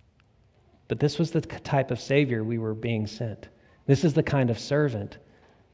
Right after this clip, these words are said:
that God wanted. Verse three,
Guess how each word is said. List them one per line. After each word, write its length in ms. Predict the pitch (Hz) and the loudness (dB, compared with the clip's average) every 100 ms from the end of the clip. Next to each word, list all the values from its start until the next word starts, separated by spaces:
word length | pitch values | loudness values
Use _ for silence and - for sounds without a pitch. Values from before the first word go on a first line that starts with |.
| _ _ _ - | _ _ _ -4
that 120 | 117 | 0
God 280 | 117 110 107 | 2 2 2
wanted. 340 | 123 104 98 - - - _ _ _ _ _ _ _ _ - 127 | 2 0 -2 -10 -20 -20 _ _ _ _ _ _ _ _ -14 2
Verse 260 | 139 - | 2 2
three, 280 | - 110 92 | 2 2 0